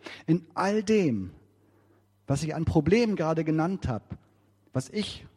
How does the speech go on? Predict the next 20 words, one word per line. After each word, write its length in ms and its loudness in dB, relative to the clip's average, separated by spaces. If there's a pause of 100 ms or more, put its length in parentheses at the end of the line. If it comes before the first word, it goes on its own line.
(140)
also 240 -4
aufgezeigt 560 -4
habe, 140 -8
worüber 240 -2
man 180 0
nachdenken 540 -6
könnte 360 -2
und 240 -2 (340)
was 240 -6
ihr 220 -2
vielleicht 340 -2
in 120 -6
Gedanken 440 2
noch 140 2
hinzugefügt 880 -4
habt, 360 -12 (840)
in 300 -2
all 280 -4
dem 480 -8 (200)
soll 320 -8